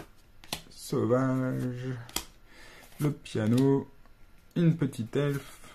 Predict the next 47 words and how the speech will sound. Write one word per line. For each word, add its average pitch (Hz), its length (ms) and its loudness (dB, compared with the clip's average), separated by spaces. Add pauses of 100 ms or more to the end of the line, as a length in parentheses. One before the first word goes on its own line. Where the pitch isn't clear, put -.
(100)
Enfin, 95 300 -2 (320)
papillon. 110 500 -4 (1080)
Eh - 60 2
ben, 92 100 2
celle-là, 107 220 4
on 101 60 6
l'a 90 100 4
déjà 131 260 4
eu. 123 140 6
On 95 80 2
l'a 92 80 -2
déjà 151 140 2
eu 165 60 8
en 151 40 8
brillante. 143 340 2
Ouh, 180 280 4
généralement, 135 440 4
ça, 139 160 -4
c'est - 140 -8
pas 135 160 0
mal. 127 360 4 (360)
Mais 110 80 0
là, 123 100 2
cette 110 160 -6
fois, 165 120 0
il - 20 4
n'y 139 40 2
a 117 40 -2
rien 147 180 0
après. 123 460 0 (100)
Donc, 107 140 0
du 104 80 -4
coup, 165 300 -4
Code 143 260 2
Dreamworld, 131 540 2 (180)
Idea 139 300 2
Drive. 104 500 0
C'est, - 240 -10
voilà. 92 400 2
Donc, 101 200 -2
ça - 200 -2
doit 107 120 4
être 98 80 0
vraiment 120 300 4
pour 127 140 0
le 113 100 4
jeu. 107 300 2